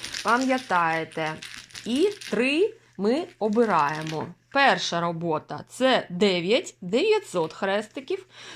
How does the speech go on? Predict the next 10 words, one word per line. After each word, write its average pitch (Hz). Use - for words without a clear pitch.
Будь-яка 302
з 285
робіт, 233
м, 202
м, 202
це 277
вже 254
ви 220
визначаєте 269
самі, 247